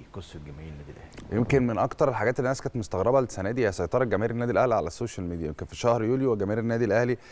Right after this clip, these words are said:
Speaker 2: هي الاكثر تفاعلا مع السوشيال ميديا، خاصه كان في صفقتين مهمين، آه، ب-، منها صفقه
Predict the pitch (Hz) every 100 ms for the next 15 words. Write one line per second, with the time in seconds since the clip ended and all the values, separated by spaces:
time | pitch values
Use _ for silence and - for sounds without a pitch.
0 | - - - 101 - 135 - - 117 -
1 | 98 95 101 127 113 95 - 92 - 107
2 | 160 160 147 151 143 123 107 135 127 -
3 | - 113 104 87 95 120 127 - - -
4 | - 95 92 117 123 117 135 -